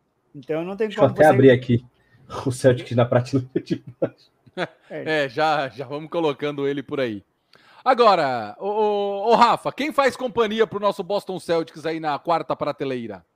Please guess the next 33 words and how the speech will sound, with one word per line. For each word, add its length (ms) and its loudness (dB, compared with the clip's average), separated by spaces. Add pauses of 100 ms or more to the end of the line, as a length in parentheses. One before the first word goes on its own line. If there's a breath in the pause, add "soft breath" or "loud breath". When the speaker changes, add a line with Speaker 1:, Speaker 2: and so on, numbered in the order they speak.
(1040)
Speaker 1:
Um 140 -4
time 240 -4
que 100 -2
era 140 0
pra 80 -2
tá 140 -2
muito 240 -6
melhor, 440 2 (560)
né, 240 -4
na, 680 -6
na 120 0
N 120 -4
B 180 2
A, 40 -2
mas 300 -6 (240)
só 140 -10
tem 160 -2
só 140 0
esse 180 2
cara 420 6
e 100 -8
o 40 -6
C 60 -12
J 80 0
McCollum. 420 0
Portland 400 2
Trail 140 0
Blazers. 520 -2 (1800)
Speaker 3:
Mas 240 -2
o 80 -4
nome 220 -2
é 20 -2
legal. 500 -4